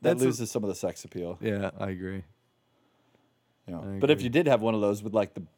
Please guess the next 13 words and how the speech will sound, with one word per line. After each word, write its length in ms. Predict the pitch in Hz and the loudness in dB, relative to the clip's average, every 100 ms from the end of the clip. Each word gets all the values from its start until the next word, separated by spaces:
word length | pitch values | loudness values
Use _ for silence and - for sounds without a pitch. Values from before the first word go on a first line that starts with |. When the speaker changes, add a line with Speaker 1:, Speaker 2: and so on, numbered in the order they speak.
| _ | _
Speaker 1:
the 80 | 95 | -6
big 220 | 120 101 | -6 -6
skull 380 | - - 110 104 | -6 2 4 4
shifter. 540 | - 117 - 120 131 - _ | 0 -2 0 0 0 -6 _
Speaker 2:
Yeah. 220 | 107 98 87 - _ _ | -6 -4 -6 -14 _ _
<laughs> 240 | - 151 - - - - - - - _ _ _ _ _ - - - | -4 -2 -2 -8 -14 -8 -10 -8 -12 _ _ _ _ _ -20 -20 -2
Speaker 1:
Like, 140 | 131 113 | 0 4
that'd 180 | 151 160 | 4 4
be 120 | 107 - _ _ _ | -4 -8 _ _ _
Speaker 2:
I 80 | 156 | 2
don't 120 | 208 | 2
think 140 | 220 | 2
there's 200 | 180 160 | 2 0